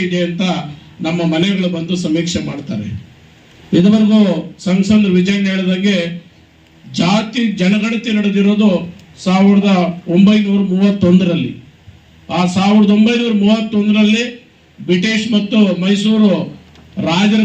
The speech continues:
ಕಾಲದಲ್ಲಿ ನಡೆದಿರೋದು ಬಿಟ್ರೆ ಮತ್ತೆ ಜಾತಿ ಜನಗಣತಿ ನಡೆದಿಲ್ಲ.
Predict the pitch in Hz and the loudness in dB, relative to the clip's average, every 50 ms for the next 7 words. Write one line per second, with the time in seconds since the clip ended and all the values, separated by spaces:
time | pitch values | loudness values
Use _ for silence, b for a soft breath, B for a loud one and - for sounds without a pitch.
0 | 208 208 202 202 202 202 202 190 185 190 185 185 196 196 190 185 170 175 180 180 | 0 0 0 0 2 2 2 2 2 2 0 0 2 2 0 0 0 0 0 2
1 | 208 214 196 180 180 180 208 190 - 160 160 175 185 180 208 202 190 - 175 180 | 2 2 2 0 0 0 -2 -2 -2 -2 -2 -2 0 2 2 0 0 0 -2 -2
2 | 175 170 175 175 170 208 196 165 156 156 - 175 170 151 | -2 -2 -4 -4 -2 -2 -2 -2 -2 -4 -2 -2 0 0